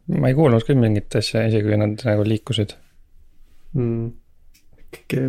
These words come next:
Speaker 2: jah.
Speaker 1: Mm.
Speaker 2: Mul natuke ikka siin kriuksub. Oh, jah.
Speaker 1: Ma tõin selle parema statiivi lõpuks koju endal, see on nii hea.
Speaker 2: Mm.
Speaker 1: Osta see kohe.
Speaker 2: Ma olen ka mõelnud selle peale, aga no see on nii nagu,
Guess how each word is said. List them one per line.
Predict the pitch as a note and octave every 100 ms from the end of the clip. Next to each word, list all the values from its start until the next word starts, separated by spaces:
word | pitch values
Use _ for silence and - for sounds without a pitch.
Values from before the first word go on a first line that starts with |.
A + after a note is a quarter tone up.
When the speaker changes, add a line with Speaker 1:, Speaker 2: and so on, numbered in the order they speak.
| A#2+ A#2+ - -
Speaker 2:
jah. | C#3+ A#2+ C3 - - - - - - - -
Speaker 1:
Mm. | A2+ G#2
Speaker 2:
Mul | G#2+ A#2+
natuke | C3 - A#2+
ikka | - A2+
siin | A2+
kriuksub. | A2+ B2 - - - - - - - -
Oh, | D3 D3+ - -
jah. | E3 C#3+ C#3 C#3 - - -
Speaker 1:
Ma | C3+ A#2+
tõin | A2+
selle | G#2+ A2 G#2+ A2 A#2+ - -
parema | A#2 G#2+ G#2+ A2 B2+
statiivi | - A2+ - B2+ A2 A2
lõpuks | A#2 A#2
koju | - A#2 A2
endal, | G#2+ B2 B2
see | A#2+ B2
on | A#2 A#2 -
nii | B2 A2+ A2 G#2+
hea. | B2+ A2 - - - - - - - -
Speaker 2:
Mm. | A#2+ A#2 A2+ A2+
Speaker 1:
Osta | B2 - G#2
see | G2 G2+ - - - - -
kohe. | - A#2 G#2 - - - - - -
Speaker 2:
Ma | - A#2 C3+
olen | D3
ka | B2+
mõelnud | C#3 C3 G#2+
selle | G#2+
peale, | G#2 G#2+
aga | A#2
no | B2+
see | D#3
on | D3+
nii | D3+
nagu, | C#3+ C3+